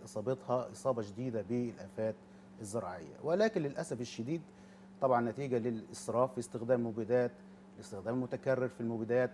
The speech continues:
عدم الالتزام ببعض المعايير اللي هي المفروض يلتزم بيها الفلاح والمزارع، أدى لوجود بعض المشاكل الخطيرة جدا،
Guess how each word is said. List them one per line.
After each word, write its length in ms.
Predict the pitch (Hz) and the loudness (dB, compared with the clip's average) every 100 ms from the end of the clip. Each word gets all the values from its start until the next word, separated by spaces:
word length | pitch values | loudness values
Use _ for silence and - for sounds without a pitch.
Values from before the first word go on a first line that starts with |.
| - | -4
عدم 320 | 107 123 135 123 | -2 2 2 2
الالتزام 480 | 113 113 110 131 123 | -2 -4 2 2 2
ببعض 360 | 110 123 123 | 4 4 4
المعايير 560 | 117 117 117 113 127 131 | 2 4 4 4 2 2
اللي 120 | 107 | 2
هي 40 | 117 | 0
المفروض 400 | 113 - 123 117 | 0 -2 -2 0
يلتزم 420 | 104 123 113 113 | 0 0 0 0
بيها 180 | 113 117 | 0 -2
الفلاح 400 | 104 104 123 120 | -2 -4 -4 -4
والمزارع، 540 | 110 110 127 147 147 - - - - - | -6 -6 -2 2 0 -2 -18 -20 -20 -4
أدى 320 | 123 147 135 123 | 2 4 6 4
لوجود 420 | 117 107 131 110 | 4 0 -2 4
بعض 220 | 135 117 | 6 6
المشاكل 420 | 113 107 135 127 | 2 -2 -2 -2
الخطيرة 580 | 113 - 113 - 151 131 | -4 -4 -6 -2 2 2
جدا، 460 | 113 135 127 135 | 2 0 2 2